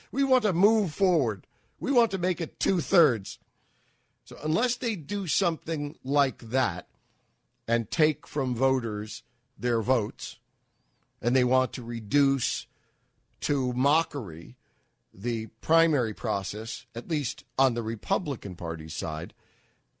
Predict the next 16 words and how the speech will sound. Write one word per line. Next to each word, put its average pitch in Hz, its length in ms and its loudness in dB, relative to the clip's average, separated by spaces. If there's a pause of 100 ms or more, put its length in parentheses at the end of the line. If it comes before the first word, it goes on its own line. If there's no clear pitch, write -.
(760)
Unless 170 280 2
they 202 140 2
do 202 180 -2
that, 180 360 0 (1000)
Trump 220 440 0 (100)
right 175 260 0
now 160 220 0
needs 139 560 -2
two 208 200 -2
hundred 175 380 0
eighty-seven 139 1120 -2 (600)
delegates 98 640 -4 (920)
to 135 120 2
win 151 240 4
it 170 120 0
all, 139 500 0